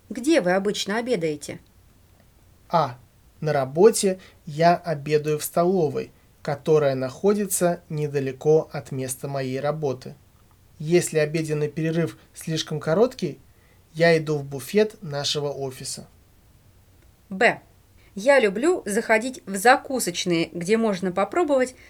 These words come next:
Speaker 1: разные национальные блюда. Иногда хожу в ресторан быстрого питания.
Speaker 2: В. На работе мы с коллегами часто заказываем пиццу по интернету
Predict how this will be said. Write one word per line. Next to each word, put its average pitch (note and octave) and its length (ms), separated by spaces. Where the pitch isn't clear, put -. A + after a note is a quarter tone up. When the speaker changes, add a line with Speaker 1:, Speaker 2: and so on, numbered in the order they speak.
Speaker 1:
разные D4+ 460
национальные G3+ 720
блюда. D#3 360
Иногда F#3+ 560
хожу D4 480
в G#3+ 120
ресторан A3 560
быстрого F#3+ 420
питания. F#3 640
Speaker 2:
В. D3+ 280
На D#3 140
работе E3 580
мы F3 180
с F3+ 80
коллегами E3 720
часто E3 480
заказываем C#3 720
пиццу E3+ 460
по D#3+ 260
интернету D3 800